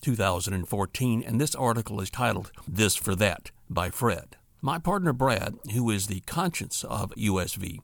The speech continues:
said something in one of our recent Monday team meetings that has been rattling in my brain ever since.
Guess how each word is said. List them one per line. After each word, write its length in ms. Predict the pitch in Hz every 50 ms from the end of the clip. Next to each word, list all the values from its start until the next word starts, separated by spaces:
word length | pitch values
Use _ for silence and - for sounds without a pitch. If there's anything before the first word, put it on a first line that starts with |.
| - -
said 260 | - - 175 196 180 -
something 320 | - 180 160 175 160 147
in 160 | 127 123 123
one 100 | 127 123
of 80 | 117 107
our 140 | 104 101 98
recent 440 | 98 107 113 117 - - 113 -
Monday 580 | 113 113 104 110 117 117 104 104 95 92 98 - - -
team 280 | - 131 117 101 95
meetings 360 | 101 120 120 101 95 98 - - -
that 200 | - 127 127 120
has 180 | 113 120 117 113
been 280 | 113 110 104 101 101 101
rattling 540 | 107 123 143 156 170 170 185 175 151 139
in 220 | 147 - 143 135 127
my 160 | 117 107 104
brain 560 | 104 120 120 117 113 113 110 107 104 110 - -
ever 220 | 120 107 117 131
since. 500 | - - 143 127 101 - - - -